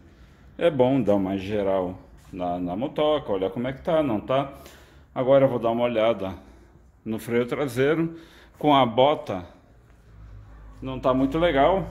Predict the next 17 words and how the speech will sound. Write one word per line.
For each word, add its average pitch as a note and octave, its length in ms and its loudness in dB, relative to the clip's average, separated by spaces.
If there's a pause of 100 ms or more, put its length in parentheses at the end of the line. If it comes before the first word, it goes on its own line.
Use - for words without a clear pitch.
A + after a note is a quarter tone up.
provavelmente B2+ 720 0
tenha A#2+ 400 0 (960)
alguma A2 360 0
regulagem A2+ 720 2
aqui A#2+ 260 -4
assim, D3+ 420 -2 (560)
eu A2 120 -4
quero B2+ 320 0
que - 100 -8
pegue D3 680 2 (1160)
mais B2 260 2
próximo, C#3 600 2 (840)
mas A#2 340 0
tá C3+ 280 2
pegando D3 420 0
muito G#3 240 -2
baixo D#3 500 2